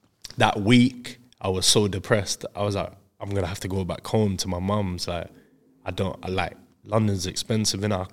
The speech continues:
cannot afford this. And I had enough money, 'cause I'm really good with money, touch wood. I'm really good with money. Um, I have, like, an allowance every month from my paycheck, like, when I worked.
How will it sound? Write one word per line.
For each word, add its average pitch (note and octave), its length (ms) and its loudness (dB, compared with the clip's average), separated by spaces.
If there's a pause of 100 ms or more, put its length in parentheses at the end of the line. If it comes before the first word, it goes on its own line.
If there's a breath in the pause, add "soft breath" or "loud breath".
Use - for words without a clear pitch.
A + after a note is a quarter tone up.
(140)
cannot A2 460 0
afford G2 400 -6
this. - 320 -14 (640)
And F2+ 340 -4 (360)
I G#2+ 100 -6
had A2+ 220 6
enough A2+ 420 2
money, A#2 560 0
'cause G#2+ 160 -8
I'm G#2 160 0
really A2 180 2
good F#2+ 180 -4
with F2 120 -6
money, F#2 400 -4 (100)
touch - 380 -12 (160)
wood. F#2 320 -18 (500)
I'm G#2+ 80 -14
really A#2 200 4
good G#2 160 2
with G2 100 -2
money. G2+ 520 2 (440 soft breath)
Um, F#2+ 460 -4 (100)
I F2+ 60 -4
have, G#2+ 220 2
like, G2 160 -4
an F#2+ 100 -2
allowance G2+ 440 -2
every F#2 200 -4
month F#2+ 500 -6 (180)
from F#2+ 200 -10
my F2+ 100 -6
paycheck, G2 720 -2
like, F#2 260 -10 (640)
when G2+ 140 -6
I F2+ 80 -2
worked. G2 480 -4